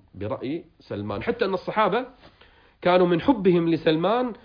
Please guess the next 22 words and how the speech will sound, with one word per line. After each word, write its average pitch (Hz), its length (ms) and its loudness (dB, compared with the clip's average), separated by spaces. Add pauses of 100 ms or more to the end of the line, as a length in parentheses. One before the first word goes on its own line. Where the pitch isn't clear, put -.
(280)
كل 262 140 4
واحد، 180 300 6
لأنه 175 160 -4
ما 240 100 0
عنده 190 220 -4
لا 151 160 -2
أهل 135 180 -6
ولا 139 160 -2
قبيلة 135 420 -4
ولا 143 180 -4
عائلة 143 380 -4
ولا، 330 200 -4
ولا 330 140 -6
ما 247 100 -6
عنده 247 180 -4
شيء، 156 240 -4 (260)
كل 247 60 -2
واحد 208 220 4
كان 208 240 0
يقول: 202 340 4
"سلمان 202 360 4
منا"، 170 400 2